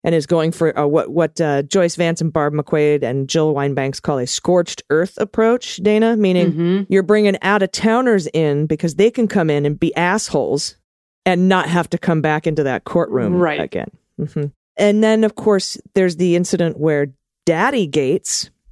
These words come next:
Speaker 1: paid, agreed to pay fifteen point five million dollars for a pardon.
Speaker 2: Just a couple bucks.
Speaker 1: For his boy. And he actually ended up wiring money. And you don't, I, who pays for a pardon for innocent people?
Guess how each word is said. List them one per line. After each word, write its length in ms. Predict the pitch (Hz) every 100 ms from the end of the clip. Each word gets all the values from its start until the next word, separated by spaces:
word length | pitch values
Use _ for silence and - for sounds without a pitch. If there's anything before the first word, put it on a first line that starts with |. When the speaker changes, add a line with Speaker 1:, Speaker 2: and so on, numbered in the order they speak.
| _ _ -
Speaker 1:
paid, 340 | 175 180 180
agreed 280 | 151 180 202
to 60 |
pay 140 | 196 175
fifteen 480 | - 202 - 220 208
point 220 | 190 170
five 240 | 196 196
million 320 | 190 196 185
dollars 400 | 175 220 214 151 - _ _
for 200 | - 208
a 80 | 214
pardon. 680 | - - 349 311 175 - - _
Speaker 2:
Just 220 | - 320 349
a 60 |
couple 300 | - 285 247
bucks. 500 | 202 226 254 - - _ _ -
Speaker 1:
For 220 | 190 170
his 280 | 165 151 143
boy. 600 | 135 151 123 117 104 113 _ _ -
And 140 | 220
he 100 | 262
actually 640 | 247 269 320 233 123 196 -
ended 200 | 208 220
up 100 | 208
wiring 500 | 165 190 330 180 175
money. 400 | 175 269 - 113 _ _ -
And 240 | 185 196
you 100 | 202
don't, 320 | 214 254 247
I, 120 | - 185
who 220 | 254 262
pays 280 | 285 269 -
for 140 | 208
a 60 | 175
pardon 320 | 214 226 185
for 120 | 180
innocent 400 | 233 - 175 -
people? 460 | 160 127 - -